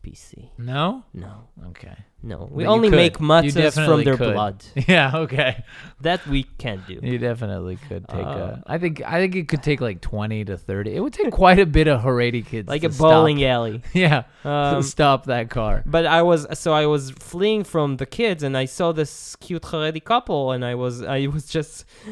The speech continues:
Speaker 1: bluntly opening the window, and I'm like, "Hey guys, uh,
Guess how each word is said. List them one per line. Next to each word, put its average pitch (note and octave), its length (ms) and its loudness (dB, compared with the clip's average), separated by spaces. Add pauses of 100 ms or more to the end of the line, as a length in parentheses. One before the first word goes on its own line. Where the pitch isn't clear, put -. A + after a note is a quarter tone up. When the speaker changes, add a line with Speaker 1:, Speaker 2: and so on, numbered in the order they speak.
(160)
Speaker 1:
bluntly D#3 600 0
opening D#3 380 2
the D3+ 80 2
window, C#3 680 0
and B2+ 200 -6
I'm B2 140 -4
like, B2 160 -4
"Hey A3+ 160 4
guys, D#3 500 6 (460)
uh, D#3+ 180 -6